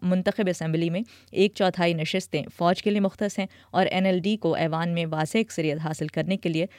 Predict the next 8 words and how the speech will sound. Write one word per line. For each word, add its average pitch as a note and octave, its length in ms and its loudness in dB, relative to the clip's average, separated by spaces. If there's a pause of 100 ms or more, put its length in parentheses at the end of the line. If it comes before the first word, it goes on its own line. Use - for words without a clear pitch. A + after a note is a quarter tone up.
(140)
دو G3+ 220 4
تہائی E3+ 280 0
سیٹس - 340 -8
پر E3 100 -2
کامیابی D3+ 500 -4
حاصل D#3 300 -6
کرنا C3+ 380 -4
ہوگی۔ D3 260 -8